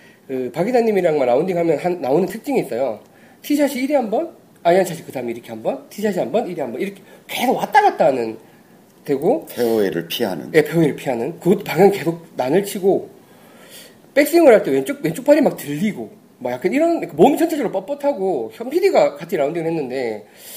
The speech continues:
Speaker 1: "오늘 왜, 몸이 왜 그러세요?"라고 할 정도였어요. 그래서, "아, 이게 뭐가 문제일까?" 그래도 오늘 이제 그립 특집이랑 연결이 되는데, 그리고 제가 후반에 마흔한 개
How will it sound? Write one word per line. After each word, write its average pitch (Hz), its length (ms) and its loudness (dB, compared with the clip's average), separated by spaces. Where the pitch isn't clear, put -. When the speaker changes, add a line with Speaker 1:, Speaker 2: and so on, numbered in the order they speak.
Speaker 1:
"오늘 277 240 0
왜, 151 100 0
몸이 240 220 -2
왜 131 40 -2
그러세요?"라고 139 800 0
할 131 120 -14
정도였어요. 123 680 -6
그래서, 165 260 -2
"아, 214 80 -4
이게 220 100 0
뭐가 135 220 0
문제일까?" 151 640 -2
그래도 233 160 4
오늘 285 140 6
이제 202 120 0
그립 277 220 0
특집이랑 196 380 -4
연결이 202 200 -4
되는데, 123 560 -4
그리고 285 200 2
제가 208 180 4
후반에 247 360 4
마흔한 226 380 6
개 120 260 -4